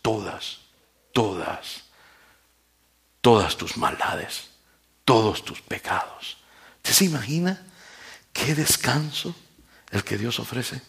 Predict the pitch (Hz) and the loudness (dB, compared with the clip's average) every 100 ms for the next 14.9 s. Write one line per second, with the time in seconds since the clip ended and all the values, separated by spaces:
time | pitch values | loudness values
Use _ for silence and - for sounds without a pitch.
0 | - _ _ _ _ - - - _ - | -20 _ _ _ _ -20 -20 -20 _ -6
1 | 98 - 117 113 98 - - _ _ _ | -4 0 0 0 -4 -12 -20 _ _ _
2 | _ 135 127 - 101 - _ _ _ _ | _ 0 0 -2 -10 -14 _ _ _ _
3 | _ _ _ _ _ _ _ - 107 95 | _ _ _ _ _ _ _ -2 0 2
4 | - - 104 110 107 - _ _ _ _ | -2 -6 -4 -6 -10 -18 _ _ _ _
5 | _ _ _ _ _ - - - - - | _ _ _ _ _ -4 -2 0 -4 2
6 | 101 104 92 - 95 92 95 95 113 131 | 4 6 2 0 0 0 -2 0 2 2
7 | - - 117 92 - 95 87 82 - _ | 2 2 2 0 -4 -6 -8 -16 -20 _
8 | _ _ _ _ _ _ _ _ - - | _ _ _ _ _ _ _ _ -12 -6
9 | 98 90 95 123 135 - - - - _ | -4 -4 0 2 2 -2 -8 -10 -20 _
10 | _ _ - 98 101 104 110 - - - | _ _ -2 2 2 0 -4 -8 -14 -18
11 | _ _ _ _ _ - - - - - | _ _ _ _ _ -6 -4 -4 -4 -4
12 | - - 95 82 - - - - _ _ | -4 -2 -2 -2 -6 -12 -12 -14 _ _
13 | _ _ _ _ _ _ _ _ - - | _ _ _ _ _ _ _ _ -20 -2
14 | - - - - - - - - - | 0 0 -6 -6 -6 -4 -4 -4 -8